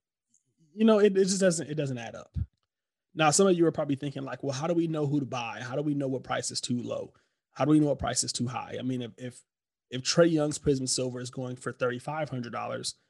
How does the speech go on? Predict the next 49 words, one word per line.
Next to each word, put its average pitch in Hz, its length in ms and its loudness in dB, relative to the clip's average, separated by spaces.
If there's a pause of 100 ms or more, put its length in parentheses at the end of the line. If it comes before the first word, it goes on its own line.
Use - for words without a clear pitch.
(460)
then 147 140 6
Darius 147 420 2
Garland 131 420 -4
at 113 140 -10
five 120 300 -8
hundred 123 220 -6
dollars 110 260 -8
probably 117 340 -10
seems 120 220 -4
like - 120 -14
a 123 60 -10
bargain 123 400 -6
to 120 100 -10
a 117 40 -8
lot 110 180 -14
of - 60 -20
people. - 360 -12 (380)
But 120 120 -6
I 175 100 0
just 294 180 -2
don't 233 160 -2
think 135 160 0
that's 123 200 -4
how 123 100 -8
the 113 100 -10
markets 113 380 -10
are 113 80 -10
gonna 110 180 -10
work. 147 480 -4 (120)
You 123 100 -18
know, 120 140 -8
I 123 100 -2
just 165 180 0
don't 127 180 0
think 127 240 -6
that 113 260 -2 (540)
that 120 340 -4
is, 113 180 -10
is 120 160 -12
a, 107 60 -10
is 117 260 -8
a 113 60 -8
smart 120 440 0
way 117 100 -4
to 110 60 -8
look 113 200 -10
at 117 120 -16
things. 107 260 -12
I, 156 220 -2